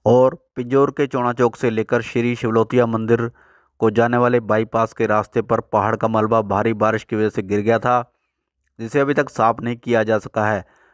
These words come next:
लोगों ने कुछ रास्ते को साफ कर दिया था, लेकिन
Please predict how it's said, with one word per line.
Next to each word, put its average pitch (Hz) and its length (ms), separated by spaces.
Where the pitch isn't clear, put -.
लोगों 120 300
ने 139 100
कुछ 131 360
रास्ते 110 380
को 117 120
साफ 110 360
कर 107 120
दिया 113 200
था, 127 260
लेकिन 123 500